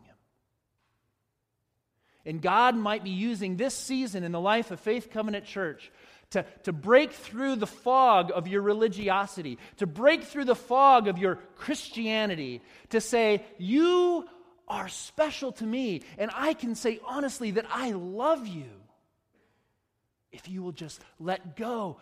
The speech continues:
of the facade of, of comfort, the facade of control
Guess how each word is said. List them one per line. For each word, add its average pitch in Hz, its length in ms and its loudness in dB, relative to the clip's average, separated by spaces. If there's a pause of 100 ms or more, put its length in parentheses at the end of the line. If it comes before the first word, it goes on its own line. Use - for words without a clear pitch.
(240)
of 160 200 -6
the 143 80 -12
facade 233 680 -8
of, 175 220 -4 (200)
of - 160 -12
comfort, 226 480 -10 (180)
the 170 80 -10
facade 233 640 -4
of 190 140 -2
control 170 680 -10